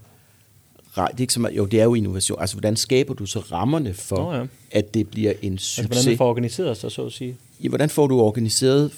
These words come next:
Speaker 1: forretningen, og hvordan får
Speaker 2: Tilrettelagt.
Speaker 1: du prioriteret nok i starten, hvor abonnementet måske udgør en lille del af, af, af forretningen?
Speaker 2: Ja. Ja.
Speaker 1: Øh, så det skal man, øh, det skal man, øh, tænke over. Og så synes jeg,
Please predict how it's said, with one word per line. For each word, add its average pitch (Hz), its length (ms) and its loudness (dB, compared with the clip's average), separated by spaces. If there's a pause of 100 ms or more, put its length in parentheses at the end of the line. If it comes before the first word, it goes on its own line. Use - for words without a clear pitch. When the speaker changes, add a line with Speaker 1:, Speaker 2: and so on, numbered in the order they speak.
(120)
Speaker 1:
forretningen, 107 600 -4
og 90 40 -4
hvordan 113 220 -2
får 113 220 0 (100)
Speaker 2:
Tilrettelagt. 113 160 -2
Speaker 1:
du 104 140 -2 (640)
prioriteret 131 960 2 (560)
nok 110 440 2 (180)
i 113 80 -8
starten, 110 540 0
hvor 95 180 -4
abonnementet 92 600 -6
måske 101 440 -8 (260)
udgør 107 260 -2
en 95 120 0
lille 110 200 -4
del 101 220 -10 (140)
af, 90 220 -6 (160)
af, 82 260 -12 (100)
af - 120 -10
forretningen? 71 600 -16
Speaker 2:
Ja. 127 80 -10 (580)
Ja. 117 380 2
Speaker 1:
Øh, 92 60 2
så - 120 -2
det 131 80 -2
skal 131 180 2
man, 98 300 2
øh, 92 240 -2
det 113 80 -6
skal 120 200 -2
man, 92 280 -4
øh, 90 160 -8
tænke 110 360 -6
over. 98 120 -8 (920)
Og - 100 -4
så - 160 0
synes - 340 2
jeg, 120 200 6